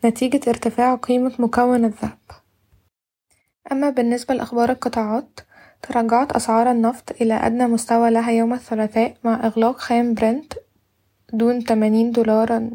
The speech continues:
أمريكيًا للبرميل الواحد للمرة الثانية في عام عشرين اتنين وعشرين.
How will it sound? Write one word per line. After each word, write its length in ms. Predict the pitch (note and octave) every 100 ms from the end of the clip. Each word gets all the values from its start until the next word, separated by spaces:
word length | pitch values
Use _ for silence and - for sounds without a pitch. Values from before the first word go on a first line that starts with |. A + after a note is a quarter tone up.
| - A3
أمريكيًا 680 | G#3+ G#3+ G#3+ A3 A3+ C#4+ - - - - -
للبرميل 520 | A3+ G#3+ G#3+ G#3+ A3+
الواحد 500 | A#3 G#3+ A3+ - C4+
للمرة 340 | A#3+ A3 A3+ B3
الثانية 500 | - A3+ G#3+ A#3 B3+
في 160 | A#3
عام 280 | G#3+ A3+ A#3+
عشرين 440 | A3+ - A#3 A#3+
اتنين 220 | A#3 A#3 A#3+
وعشرين. 460 | A3 - G#3 G#3